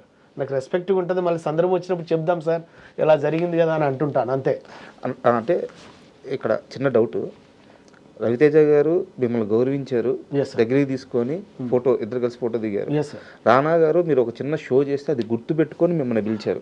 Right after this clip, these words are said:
Speaker 1: అవును సార్, అంటే నేను ఆడియో ఫంక్షన్ చేశాను సార్ అప్పట్లో.
Speaker 2: ఆ.
Speaker 1: ఈ డైరెక్టర్ రవిబాబు గారు రిఫరెన్స్ చేశాను, నేను రానా గారు పిలుస్తున్నాను.
Speaker 2: ఆ, so
Speaker 1: Yes, sir.
Speaker 2: అంత పెద్దవాళ్ళు మీకు అంత యాక్సెస్ ఇచ్చినప్పుడైనా సరే,
Speaker 1: సార్.
Speaker 2: "సార్ ఇట్లా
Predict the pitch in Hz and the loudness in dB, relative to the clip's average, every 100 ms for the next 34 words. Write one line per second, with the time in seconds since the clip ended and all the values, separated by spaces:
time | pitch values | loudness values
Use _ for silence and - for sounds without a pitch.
0 | - 160 175 165 151 175 180 165 147 170 | -4 -2 0 0 0 0 0 2 4 4
1 | 226 226 165 165 139 135 117 127 123 131 | 4 0 -4 -4 -4 -6 -8 -6 -6 -4
2 | 123 220 571 - 139 139 160 143 131 - | -2 -2 -4 -12 -8 -4 -2 -2 -4 -8
3 | - - - 135 156 196 196 170 196 214 | -16 -20 -14 0 2 4 4 6 8 8
4 | 214 202 165 180 180 143 135 135 131 135 | 8 6 4 0 0 -2 -6 -6 -6 -4
5 | 131 139 170 160 131 135 127 143 120 107 | -2 0 0 0 -2 -10 -12 -12 -12 -8
6 | 127 110 - - 160 113 131 - 127 107 | -8 -8 -8 0 2 2 -4 -10 -18 -18
7 | _ _ _ - 139 147 - 117 131 196 | _ _ _ -6 -4 -4 -2 0 2 2
8 | 202 175 160 139 135 131 131 127 120 113 | 2 0 -2 -2 -6 -6 -8 -4 0 0
9 | - 170 _ 147 151 160 139 151 156 131 | -2 -14 _ -6 -4 0 0 0 -2 -4
10 | - _ - 123 - _ _ - 123 117 | -4 _ -16 -16 -16 _ _ -6 -4 -4
11 | 113 104 | -6 -8